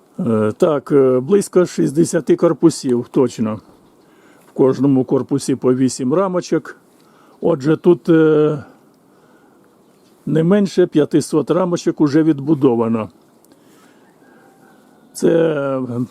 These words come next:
завдяки тому, що в альпійському вулику, е, дуже швидко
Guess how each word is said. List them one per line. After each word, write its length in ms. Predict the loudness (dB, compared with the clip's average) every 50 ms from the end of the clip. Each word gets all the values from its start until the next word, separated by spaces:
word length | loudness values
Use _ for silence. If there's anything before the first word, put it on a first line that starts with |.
| -6 -6
завдяки 500 | -4 -2 0 0 2 2 2 2 0 0
тому, 300 | 2 2 2 2 2 0
що 180 | 0 0 0 0
в 80 | 0
альпійському 760 | 0 -2 -2 0 0 -2 0 0 0 0 2 2 2 0 0
вулику, 540 | 2 2 2 2 2 0 -2 -2 -4 -4 -4 -6 _ _ _ _ -20 -20 _ _ _ _ _ _ _ -6
е, 320 | -2 -2 0 0 0 0 0
дуже 340 | 2 4 4 4 4 2 0
швидко 680 | -2 0 0 2 2 2 0 0 0 0 0 -2 -6